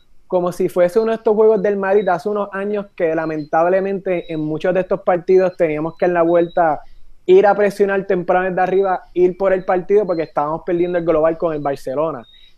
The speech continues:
Y yo me quedé en shock con la energía y con esa línea de presión alta, alta, alta con la que salimos al principio del juego. O sea, esos primeros diez,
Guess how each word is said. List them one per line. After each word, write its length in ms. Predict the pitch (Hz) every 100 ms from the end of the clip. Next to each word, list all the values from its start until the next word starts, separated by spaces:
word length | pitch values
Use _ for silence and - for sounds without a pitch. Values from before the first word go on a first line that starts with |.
| _ _
Y 140 | - 151
yo 140 | 156
me 160 | 180 208
quedé 280 | 220 226 220
en 80 |
shock 360 | 208 - 214 214
con 180 | 196 175
la 80 | 165
energía 720 | 156 143 170 214 170 139 135 - -
y 120 | 170
con 180 | 156 160
esa 220 | 175 214
línea 260 | 208 226 220
de 100 | 208
presión 520 | 185 160 - 170 220 - - -
alta, 480 | - 143 196 - 220 -
alta, 440 | 156 196 202 196
alta 300 | 175 202 214 196
con 180 | 180 165
la 100 | 156
que 120 | 151
salimos 340 | 160 151 190
al 80 | 202
principio 460 | 180 170 - 156 190
del 80 |
juego. 300 | 170 160 160
O 40 | 156
sea, 200 | 165 151 - - - -
esos 280 | 214 277 277
primeros 440 | 269 247 247 254 190 147
diez, 300 | 180 226